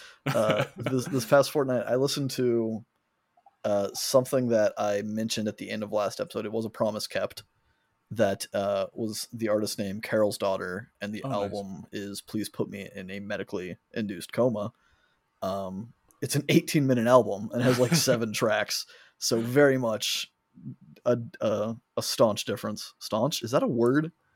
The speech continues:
Speaker 2: Uh, it's, sure. It is now.
Speaker 1: It is
Speaker 2: You
Speaker 1: now.
Speaker 2: said it.
Speaker 1: It's a staunch
Speaker 2: <laughs>
Speaker 1: difference from,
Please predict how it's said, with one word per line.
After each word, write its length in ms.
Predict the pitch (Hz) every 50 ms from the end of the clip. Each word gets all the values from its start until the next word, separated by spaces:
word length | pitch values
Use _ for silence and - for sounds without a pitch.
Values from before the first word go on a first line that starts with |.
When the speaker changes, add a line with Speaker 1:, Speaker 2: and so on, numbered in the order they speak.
| _ _ _
Speaker 2:
Uh, 140 | 196 247 269 208
it's, 100 | - -
sure. 420 | - - - 165 190 131 104 - - _ _ _
It 100 | - 113 131
is 120 | 147 135
now. 320 | 123 127 160 190 170 - - - -
Speaker 1:
It 120 | 143 156
is 100 | 165 135
Speaker 2:
You 60 | 127
Speaker 1:
now. 80 | 131 123
Speaker 2:
said 160 | 156 170 151
it. 40 | 107 -
Speaker 1:
It's 20 | 135
a 80 | 139
staunch 360 | 151 - 156 147 143 139 - -
Speaker 2:
<laughs> 0 |
Speaker 1:
difference 600 | 135 127 - - 123 120 117 113 - - - - _ _ - 180
from, 640 | - 127 117 113 113 110 110 110 113 113 120 -